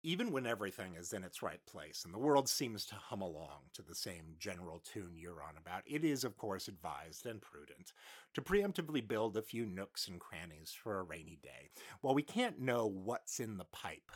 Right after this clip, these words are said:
a rainy day could mean flooding or it could mean hellfire. Not to be on about that he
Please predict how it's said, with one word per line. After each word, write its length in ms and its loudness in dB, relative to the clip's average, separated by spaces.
a 120 -4
rainy 260 2
day 220 4
could 340 -4
mean 220 -4
flooding 560 -2
or 180 -4
it 100 -14
could 280 -8
mean 220 -8
hellfire. 720 -8
Not 240 0
to 80 -6
be 160 2
on 240 2
about 540 -4
that 280 -4
he 640 2